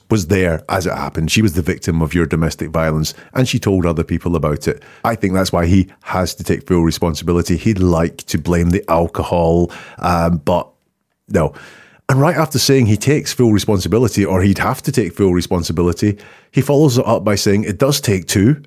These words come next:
and, uh, he's going to say, "It takes two to tango." That's horrible. He doesn't take responsibility at all. This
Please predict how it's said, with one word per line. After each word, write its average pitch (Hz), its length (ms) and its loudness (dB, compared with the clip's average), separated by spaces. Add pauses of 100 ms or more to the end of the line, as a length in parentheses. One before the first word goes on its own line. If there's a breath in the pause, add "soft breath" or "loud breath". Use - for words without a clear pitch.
and, 107 260 -2
uh, 117 60 4
he's 110 340 4
going 127 200 2
to 101 100 -2
say, 104 160 2
"It 110 240 -2
takes 110 240 -2
two 127 200 2
to - 160 -6
tango." 117 600 0 (680)
That's 143 220 -4
horrible. 110 760 -2
He - 160 -2
doesn't 110 560 -2
take 92 260 0
responsibility 82 920 -4
at - 180 -8
all. 76 200 -2
This 87 440 -4